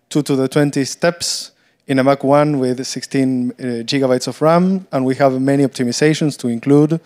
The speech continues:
so that we can run bigger, uh, programs and in a mu-, mu-, in a much faster way. Um, it is built on top of a finite field arithmetic and cryptography library, which is LambdaWorks.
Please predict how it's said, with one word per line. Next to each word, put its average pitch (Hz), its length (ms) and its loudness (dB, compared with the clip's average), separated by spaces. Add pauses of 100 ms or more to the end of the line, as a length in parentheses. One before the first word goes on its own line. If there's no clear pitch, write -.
(360)
so 123 260 -2
that 123 220 2
we 127 160 0
can 123 640 0 (340)
run 127 360 2
bigger, 139 340 2 (160)
uh, 113 300 -6
programs 170 580 2
and 120 160 -2
in 113 160 -4
a 110 40 -8
mu-, 120 220 -6 (200)
mu-, 131 400 -2
in 123 160 -2
a 117 60 0
much 143 200 0
faster 139 320 -2
way. 165 380 2 (840)
Um, 120 800 -2
it 139 120 0
is 156 140 0
built 175 240 2
on 160 160 2
top 175 480 0
of 135 220 2
a 139 360 0 (280)
finite 160 360 2
field 156 320 2
arithmetic 147 540 0
and 131 160 -2
cryptography 143 540 -2
library, 139 480 2
which 120 180 -6
is 123 160 -10
LambdaWorks. 185 760 2